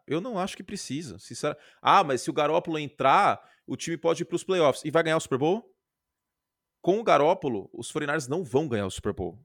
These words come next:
A gente já viu isso duas vezes. Com o Trey Lance, talvez eles possam. E não este ano, mas talvez eles possam.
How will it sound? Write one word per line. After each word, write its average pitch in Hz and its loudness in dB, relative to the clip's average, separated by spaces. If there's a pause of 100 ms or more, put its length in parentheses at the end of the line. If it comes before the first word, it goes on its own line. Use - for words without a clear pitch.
(400)
A 98 -14
gente 107 -10
já 123 0
viu 113 -4
isso - -16
duas 117 0
vezes. - -10 (360)
Com - -10
o - -8
Trey 127 0
Lance, 123 -2
talvez 117 -2
eles 139 -10
possam. 107 -2 (600)
E 113 -8
não 110 0
este 139 -2
ano, 104 -2 (140)
mas - -12
talvez 151 -2
eles 156 -8
possam. - -4